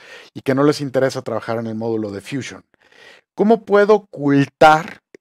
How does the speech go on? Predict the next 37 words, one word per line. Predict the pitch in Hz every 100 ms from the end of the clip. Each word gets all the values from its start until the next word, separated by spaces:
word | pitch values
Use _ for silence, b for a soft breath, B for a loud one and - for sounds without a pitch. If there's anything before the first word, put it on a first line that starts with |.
| _ -
esto | 143 143 - 160 165 b b
si | 143
a |
lo | 139
mejor | 135 165 160
yo | 170
solamente | 175 160 160 147
voy | 147
a |
utilizar | 135 123 113 131
la | 127
página | 135 127 123 117
de |
edición, | 117 123 185 165
la |
página | - 135 131
de | 113
color | - 123 127
y |
la | 110 104
de | 95
deliver? | 95 101 - - _ B B B
Si | -
yo | 240
me | 254
vengo | 254 233
aquí | 233
a |
donde | 214 170
dice | 175 170
workspace, | 165 185 - - 110 101 104 - _ _ _ _ B B _ -
tengo | 156 175
esta | 170
opción | 156 - 160
que | 147
dice | 143 - 139
show | 127 - 151 143